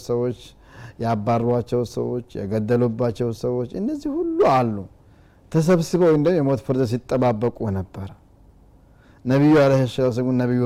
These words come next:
ረሕማ ስለሆኑ፣ በጣም ሙተዋዲዕ ስለሆኑ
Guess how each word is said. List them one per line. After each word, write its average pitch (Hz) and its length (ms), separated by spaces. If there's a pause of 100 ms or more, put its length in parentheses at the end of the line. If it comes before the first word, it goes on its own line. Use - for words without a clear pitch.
ረሕማ 113 340 (100)
ስለሆኑ፣ 110 460 (840)
በጣም 131 320
ሙተዋዲዕ 139 680
ስለሆኑ 123 540